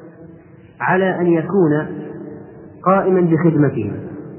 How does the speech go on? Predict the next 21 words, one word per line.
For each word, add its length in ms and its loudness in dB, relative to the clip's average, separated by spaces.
فإن 320 4
خدمة 280 2
الإخوان 540 0
من 120 2
العبادات 460 2
العظيمة، 520 2
خدمة 220 4
الإخوان 480 0
من 40 4
العبادات 420 -2
العظيمة، 400 0
ولو 220 2
أن 160 0
تأتيه 600 0
بكوب، 380 2
بكوب 340 0
ماء 400 2
في، 240 -2
في 200 0
جوف 200 4
الليل 560 0